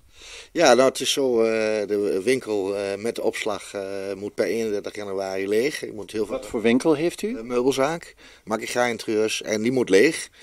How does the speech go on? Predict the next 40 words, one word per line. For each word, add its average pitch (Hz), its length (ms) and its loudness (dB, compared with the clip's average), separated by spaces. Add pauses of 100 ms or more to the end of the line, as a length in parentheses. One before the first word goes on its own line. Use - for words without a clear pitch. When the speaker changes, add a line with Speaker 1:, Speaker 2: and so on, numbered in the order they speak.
(320)
Speaker 1:
En, 110 340 0
eh, 107 300 0
ja, 110 180 4
we 110 100 4
hebben, 104 340 2
eh, 104 100 -6
hier 110 420 6
heb 104 180 0
ik - 100 -8
dan 98 220 -4
maar 101 220 -2
voor 110 140 -2
het 110 100 4
Historisch 95 420 -2
Festival 120 420 -2
iets 92 140 -2
opgeslagen 98 760 -2
na 110 220 6
het 101 120 2
laatst-, 101 380 -4
na 110 140 -4
de 92 80 -6
laatste 101 360 -4
editie. 98 460 -4 (520)
Eh, 110 220 4
en 101 100 6
dat 127 180 4
betreft 131 320 4
de - 80 -10
plag 139 260 6
en 110 80 0
hut 127 220 2
van, 101 300 -4
eh, 98 120 -4
die 104 120 -4
we 104 60 -2
daar, 98 360 0
eh, 101 220 -4
hadden 98 200 2
staan. 95 420 2